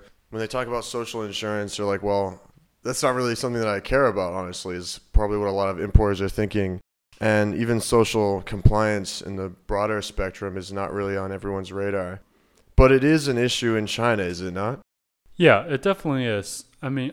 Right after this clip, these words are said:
Speaker 2: I understand that, uh, social compliance is not, you know, a huge issue for a lot of buyers from the States. But depending on the clients that you're sourcing for as a buyer,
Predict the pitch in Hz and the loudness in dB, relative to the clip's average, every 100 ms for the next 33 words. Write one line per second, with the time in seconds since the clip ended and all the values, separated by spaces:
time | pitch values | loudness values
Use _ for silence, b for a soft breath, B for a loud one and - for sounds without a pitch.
0 | 156 139 151 160 131 - 135 127 107 107 | 0 2 2 -2 -4 -2 -2 0 -2 -4
1 | - 135 107 107 107 - - 139 139 123 | -12 -6 -4 -6 -8 -6 -2 -2 -4 -8
2 | 117 - 127 123 110 107 113 113 117 - | -10 -4 -4 -4 -8 -10 -4 -2 -2 -4
3 | - - - - - 120 107 104 98 - | -18 -18 -18 -16 -8 -4 -4 -6 -8 -6
4 | 147 123 123 - 101 - 104 104 104 101 | -4 -2 -4 -4 -8 -4 -4 -2 -2 -4
5 | - 110 127 107 92 - 101 95 - 120 | -6 -4 -2 -2 -8 -12 -12 -12 -8 -8
6 | 107 - - _ _ _ _ _ 170 165 | -8 -12 -14 _ _ _ _ _ 4 4
7 | 170 135 120 131 135 123 113 110 104 - | 2 0 2 2 0 2 2 0 -6 -12
8 | - - 120 113 120 98 117 127 - 127 | -4 2 2 2 -4 0 0 0 0 -2
9 | - 127 - 117 104 95 107 123 147 | -2 -4 -2 -2 -2 -2 -2 -2 -4